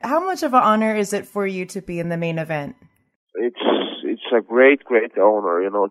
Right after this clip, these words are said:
Speaker 2: to be in my city and, and to be a main event, you know. Uh, I'm, like, this, this facility is fifteen minutes away from my house. And, you know, I born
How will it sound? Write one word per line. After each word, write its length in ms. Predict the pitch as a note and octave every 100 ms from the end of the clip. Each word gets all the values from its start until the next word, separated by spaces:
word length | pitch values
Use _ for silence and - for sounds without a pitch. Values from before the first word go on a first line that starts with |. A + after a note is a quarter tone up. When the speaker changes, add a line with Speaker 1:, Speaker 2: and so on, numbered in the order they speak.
| -
Speaker 2:
to 60 |
be 220 | G2+ G2+ G2+
in 120 | G2
my 160 | G2 A#2+ - -
city 320 | C3 C3 C3+ _ _ - - - _ _ _
and, 760 | - A2+ A2 A2 G#2+ G#2+ G#2 G2+ -
and 160 | A2 A2
to 60 |
be 160 | F#2+ G#2+
a 60 |
main 240 | G#2 G#2+ G#2
event, 420 | G#2 G2+ G2 F#2
you 140 | - F#2+
know. 300 | G2 G2 G2
Uh, 420 | F#2 F2 F2+ F#2 -
I'm, 320 | G2+ G2 G2+ _ _
like, 220 | - G#2 G2+ - - _ _ _ _ _ _ _
this, 160 | B2+ B2+ - - - - -
this 140 | B2+ A#2+ -
facility 500 | A2+ - C3 B2+ A#2
is 140 | G#2 -
fifteen 320 | C3+ - C3+
minutes 300 | C3+ C3+ C3 -
away 220 | B2+ A#2+
from 220 | - A2+
my 160 | A2+ G#2+
house. 420 | A2 A2+ A2 - - _ _ - - _ _
And, 680 | G2 A2 G#2+ G#2 G2+ G2 F#2+
you 120 | F2 G#2
know, 280 | A2 A#2
I 200 | G#2+ G#2
born 680 | G#2 G2+ A2 A#2 A2+ A2 G#2